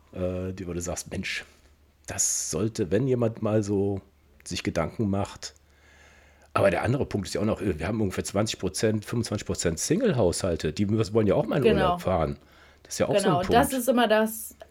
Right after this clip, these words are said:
Speaker 2: ich hab so viele Freundinnen hier, die dann immer sagen, "Oh, aber ich will nicht alleine fahren" und
Speaker 1: Hm.
Speaker 2: "Oh, ich guck jetzt, ob noch eine Freundin mitfährt." Und ich bin
Speaker 1: Hm.
Speaker 2: ja immer großer Fan und sag,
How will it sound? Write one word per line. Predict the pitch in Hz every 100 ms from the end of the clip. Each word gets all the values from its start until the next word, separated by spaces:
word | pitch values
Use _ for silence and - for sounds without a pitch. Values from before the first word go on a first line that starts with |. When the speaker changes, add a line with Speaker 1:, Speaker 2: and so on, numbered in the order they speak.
| -
Speaker 2:
ich | 202 208
hab | 202
so | 196
viele | - 185
Freundinnen | - 180 196 190 185 180
hier, | 190 180
die | 180 196
dann | 202
immer | 202 202 196 196
sagen, | - 196 196 196
"Oh, | -
aber | 208 208 208 208 202
ich | 220 220
will | 214 220
nicht | 220 -
alleine | 202 196 208 208
fahren" | 202 208 202 202 196 196
und | 202 202
Speaker 1:
Hm. | - 90 185
Speaker 2:
"Oh, | - 220 220
ich | 226
guck | 262 254
jetzt, | 247 240
ob | 214 226
noch | 214
eine | 220
Freundin | - 214 214 214
mitfährt." | 208 208 - 196 185 185 185 -
Und | 190
ich | -
bin | 156
Speaker 1:
Hm. | 196
Speaker 2:
ja | 190
immer | 196 196
großer | - 190 208 202
Fan | 208 196
und | 190
sag, | 196 190